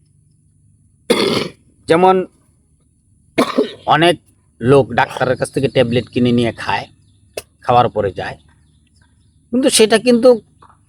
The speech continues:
এই দেহের কিডনিটা নষ্ট করে দেয়। আপনারা ওই ভুলটা করবেন না। আপনারা এই দুধের সাথে মিশিয়ে এই কস্তুরী গাছের কাঁটাটা, এই কস্তুরী, কাটা কস্তুরীর ফলটা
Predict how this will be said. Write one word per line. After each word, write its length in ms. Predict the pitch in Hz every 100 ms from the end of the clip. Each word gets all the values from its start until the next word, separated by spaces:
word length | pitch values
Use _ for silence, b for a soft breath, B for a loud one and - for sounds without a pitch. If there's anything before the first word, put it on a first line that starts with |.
| _ _ _ -
এই 120 | 165 127
দেহের 220 | 156 165 -
কিডনিটা 480 | 202 202 180 160 170
নষ্ট 260 | 160 156 -
করে 240 | 113 95
দেয়। 240 | 95 - - _ _ _ _ _ _ _ _ _ _ _ _ _ -
আপনারা 280 | 131 180 180
ওই 120 | 170
ভুলটা 280 | 143 139 143
করবেন 340 | - 151 117 135
না। 60 | 208
আপনারা 320 | - 165 196 339 - _ _ _ _
এই 220 | 139 165 214 208 - _ _ _
দুধের 320 | - 139 143
সাথে 240 | 143 160 180
মিশিয়ে 380 | 165 143 - 175 185
এই 80 | 143
কস্তুরী 380 | 127 131 - 131
গাছের 280 | 139 139 147
কাঁটাটা, 360 | 139 123 123 339 403 _ _ _ _ _ _ _
এই 80 | 127 -
কস্তুরী, 480 | 180 - - 170 208 214 -
কাটা 220 | 165 165
কস্তুরীর 480 | 170 165 - 165 185 -
ফলটা 340 | 160 143 180